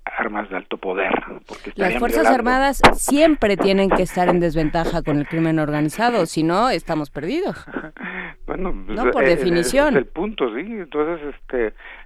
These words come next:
Speaker 1: a mí me sorprende, obviamente, este, este clima oficioso de defensa sin, sin necesidad de, de, de, de clamar realmente por la verdad, ¿no?
Speaker 2: Ujú.
Speaker 1: Este, em,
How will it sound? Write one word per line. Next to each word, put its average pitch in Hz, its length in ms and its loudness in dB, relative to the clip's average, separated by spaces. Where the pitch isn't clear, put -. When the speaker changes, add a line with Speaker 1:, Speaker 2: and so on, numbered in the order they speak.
Speaker 1:
a 127 140 -4
mí 135 100 -8
me 147 220 0
sorprende, 135 500 -2
obviamente, 120 480 -4
este, 113 400 -10
este 110 720 -8
clima 117 560 -6
oficioso 120 720 -8
de 98 160 -8
defensa 120 600 -10
sin, 95 640 -12
sin 139 400 -4
necesidad 117 800 0
de, 95 680 -6
de, 87 320 -10
de, 95 200 -6
de 92 400 -10
clamar 110 560 -4
realmente 92 500 -14
por 85 220 -12
la 85 100 -6
verdad, 165 380 2
¿no? 143 240 -14
Speaker 2:
Ujú. 165 80 -16
Speaker 1:
Este, 98 540 -10
em, 101 560 -10